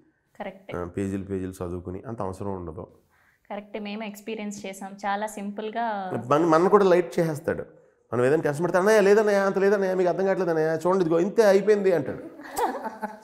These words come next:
Speaker 2: So మనకి ఈజీ అయిపోతుంది చేసేవాళ్ళకి.
Speaker 1: ఓకే.
Speaker 2: అలాగే ఇందులో, ఆ,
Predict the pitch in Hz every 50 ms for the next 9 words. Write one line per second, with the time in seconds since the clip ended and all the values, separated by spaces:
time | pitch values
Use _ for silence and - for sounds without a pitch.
0 | - - 226 220 240 233 202 185 185 202 202 214 202 190 196 190 180 202 170 123
1 | 107 - - - - - - - - _ - 117 110 - - - 101 92 85 -
2 | - - 139 147 165 165 147 147 156 160 156 139 117 104 - - - _ _ _
3 | _ _ _ _ _ - 98 90 87 85 82 82